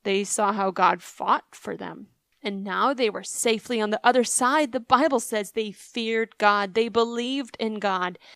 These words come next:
and they believed in their leader, Moses. Moses and the Israelites, what did they do? Oh, they celebrated.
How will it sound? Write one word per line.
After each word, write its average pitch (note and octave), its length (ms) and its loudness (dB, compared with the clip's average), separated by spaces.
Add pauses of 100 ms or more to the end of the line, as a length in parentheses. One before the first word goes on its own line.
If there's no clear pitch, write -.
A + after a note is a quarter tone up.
and C#4 240 2
they G3+ 100 4
believed G#3+ 440 0
in G#3 80 0
their F#3 180 -2
leader, G3 500 0 (180)
Moses. G3 720 0 (440)
Moses C4 460 4
and A3+ 140 -2
the - 120 -2
Israelites, D#4+ 600 0
what A#3+ 100 4
did C4+ 160 2
they D#4+ 160 -2
do? F#4 300 4 (340)
Oh, C#4+ 220 6
they A#3 160 4
celebrated. A3 840 -2